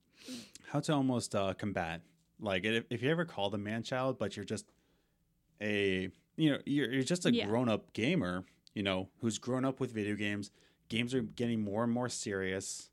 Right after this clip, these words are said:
Speaker 1: They're, they're almost becoming full-fledged
Speaker 2: Mm-hmm.
Speaker 1: movies now.
Speaker 2: Mm-hmm.
Speaker 1: Uh, and that's exactly how you defend yourself. Start the conversation.
Speaker 2: I think the best thing to say, and now coming <coughs> from someone who's not one, or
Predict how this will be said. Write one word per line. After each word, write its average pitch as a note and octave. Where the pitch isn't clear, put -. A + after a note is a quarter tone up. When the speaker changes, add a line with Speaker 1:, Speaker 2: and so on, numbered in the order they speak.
Speaker 1:
They're, A#2+
they're B2+
almost F3+
becoming A#2
full-fledged C#3+
Speaker 2:
Mm-hmm. C4
Speaker 1:
movies E3+
now. F3+
Speaker 2:
Mm-hmm. C4+
Speaker 1:
Uh, A2
and A#2+
that's C3
exactly A2
how G#2
you G2
defend A2
yourself. -
Start -
the A#2
conversation. F#2+
Speaker 2:
I B3+
think F4+
the C#4+
best A#3
thing A#3+
to A#3+
say, A3
and G#3+
now G3+
coming A#3+
<coughs> -
from G#3+
someone G3
who's F#3
not F#3
one, A#3+
or F#3